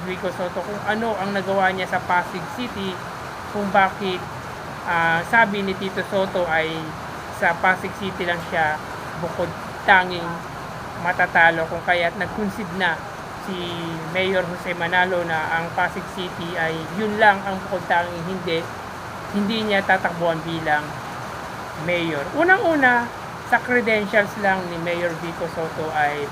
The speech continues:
parang yung awit niya o yung jingle ni Mayor Jose Manalo ay natutumbok sa ginagawa ni Mayor Vico Soto. Ako personal, personally, believe ako sa pamamalakad ni Mayor Vico Soto sa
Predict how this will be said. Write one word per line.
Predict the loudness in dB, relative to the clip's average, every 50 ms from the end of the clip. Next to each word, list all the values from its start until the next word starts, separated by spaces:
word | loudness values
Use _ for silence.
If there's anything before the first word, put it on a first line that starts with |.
| 4
parang | 4 4 6 6 4 2 2 0 -6 -8 -8 -10 -10 -10 -10 -8 -4 -2
yung | -2 -2 -2 2 4
awit | 6 6 6 6 2 -2 -2 -2 -2
niya | 2 4 4 4 4
o | 4 2
yung | 2 2 0 -2 -2 -4
jingle | -2 -2 0 0 0 2 2 2 2 2 0 -4 -8 -8 -8 -6
ni | -4 -4 -2
Mayor | 0 2 2 2 2
Jose | 0 -4 -4 -4 -2 -2
Manalo | 0 0 0 2 4 4 4 4 2 0 0 2
ay | 2 0 2 2
natutumbok | 4 4 4 4 4 0 -2 -2 -2 -2 -2 -2 0 0 0 0 0 -4 -10 -10 -10 -10 -10 -10 -10 -10 -10 -10 -10 -8 -4 0
sa | 0 0
ginagawa | 2 2 6 6 6 6 6 4 2 4 4 4 2 2 -2 -10 -10 -10 -10 -10 -10 -10 -8 -6 -6 -4
ni | -2 0 2
Mayor | 2 4 4 4 4 2 2 0 -2
Vico | -4 -4 -4 -2 0 2 2 2 0 -2
Soto. | -2 0 0 0 0 0 0 0 0 -2 -6 -8 -10 -10 -10 -10 -10 -10 -10 -10 -6 -2
Ako | -2 0 2 4 4 4 4 2 0 2
personal, | 4 4 4 4 0 2 4 6 6 6 6 2 -2 -6 -4 0
personally, | 0 0 2 2 2 2 2 2 0 -2 -4 -4 -4 -4 -6 -8 -8 -10 -10 -10 -10 -10 -10 -10 -8 -4 -4
believe | -2 0 0 2 4
ako | 4 4 6 6 4 4
sa | 6 6 4 6 6 4 2
pamamalakad | 0 0 0 2 2 4 4 6 6 8 6 6 4 4 2 2 2
ni | -2 -4
Mayor | -2 0 0 0 0 0
Vico | -2 -4 -4 -4 -4 -4 -4
Soto | -2 -4 -4 -2 -4 -4
sa | -4 -4